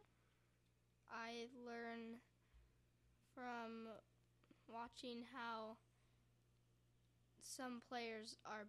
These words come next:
better than others and who to pick in other, like, drafts that I do.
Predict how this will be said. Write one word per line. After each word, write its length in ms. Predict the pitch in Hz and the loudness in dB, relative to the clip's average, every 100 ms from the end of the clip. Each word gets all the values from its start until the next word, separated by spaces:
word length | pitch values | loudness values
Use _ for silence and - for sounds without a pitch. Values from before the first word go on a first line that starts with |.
| - | 0
better 240 | 240 233 226 | 2 2 -2
than 180 | 220 214 | -4 -2
others 540 | 226 226 214 202 214 226 214 | -2 -2 -2 -2 -4 -6 -4
and 240 | 208 208 - | -4 -6 -6
who 160 | 247 233 | -4 -2
to 360 | 214 202 196 226 - - 339 311 294 - - - - - - - | -2 -2 -4 -8 -14 -14 -12 -10 -14 -18 -20 -20 -20 -20 -20 -12
pick 220 | 247 214 - - | -6 -6 -6 -12
in 260 | 220 214 208 - | -10 -10 -12 -10
other, 360 | 220 214 208 220 - - - - - - | -10 -10 -12 -14 -20 -20 -20 -20 -20 -10
like, 160 | 208 202 - | -8 -8 -8
drafts 380 | 226 214 214 - | -4 -4 -4 -10
that 140 | 226 226 | -12 -10
I 140 | 220 | -12
do. 80 | 226 | -12